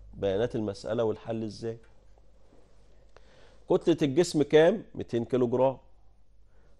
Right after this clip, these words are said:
طب العجلة مية اتنين وعشرين ونص سنتيمتر على الثانية تربيع. عايز القوة بالنيوتن. الار بتساوي مية وعشرين نيوتن، قوة مجهولة عندها. الفي دوت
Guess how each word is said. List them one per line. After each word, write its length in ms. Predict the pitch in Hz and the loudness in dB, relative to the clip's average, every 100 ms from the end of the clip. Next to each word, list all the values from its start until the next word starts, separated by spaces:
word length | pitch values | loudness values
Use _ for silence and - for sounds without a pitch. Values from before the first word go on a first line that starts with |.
| - | -2
طب 180 | 110 | 2
العجلة 640 | 123 123 160 156 160 160 - - - | 2 6 6 8 8 6 0 -20 -4
مية 240 | 131 147 | 2 4
اتنين 280 | 135 131 143 | 4 2 2
وعشرين 440 | 123 107 - 135 | 2 0 -4 -2
ونص 400 | 123 120 143 - | 0 0 -2 -6
سنتيمتر 760 | 104 120 135 - 113 127 - 101 | -6 -2 -2 -2 -4 -4 -4 -6
على 80 | |
الثانية 340 | 92 - 117 113 | -6 -6 -4 -2
تربيع. 520 | 113 107 120 127 104 - - - - - - - - | -4 -6 -6 -6 -6 -10 -20 -20 -20 -20 -20 -20 -4
عايز 240 | 135 143 | 2 4
القوة 400 | 143 131 185 202 | 4 4 8 8
بالنيوتن. 480 | 156 147 147 143 - - - - - - - - - - - - | 8 4 4 2 -2 -20 -20 -20 -20 -20 -20 -20 -20 -20 -20 -4
الار 360 | 127 135 190 247 | -2 6 8 8
بتساوي 680 | 202 - - 190 175 196 214 - - | 6 2 6 10 10 8 0 -10 0
مية 260 | 143 175 | 4 8
وعشرين 500 | 156 135 - 143 160 | 6 4 -2 -2 0
نيوتن، 360 | 156 165 170 - - - - - | 4 4 2 -4 -20 -20 -16 -2
قوة 160 | 127 | 2
مجهولة 320 | 127 120 139 | 2 4 4
عندها. 360 | 131 147 131 131 - - - - - 143 | 4 2 0 -2 -6 -20 -20 -20 -2 2
الفي 420 | 156 147 262 285 | 2 4 6 8
دوت 500 | 233 269 254 - | 12 10 10 4